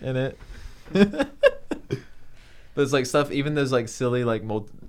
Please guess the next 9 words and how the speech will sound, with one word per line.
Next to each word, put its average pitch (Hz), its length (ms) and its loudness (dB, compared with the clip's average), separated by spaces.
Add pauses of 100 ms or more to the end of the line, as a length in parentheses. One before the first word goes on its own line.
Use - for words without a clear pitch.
mobile, 110 760 0
you 120 140 -10
know, 104 240 -4
games 95 500 -6
have 101 160 -4
these, 101 180 -6
like, 95 220 -4
ridiculous, 98 1300 -2
like, 92 420 -8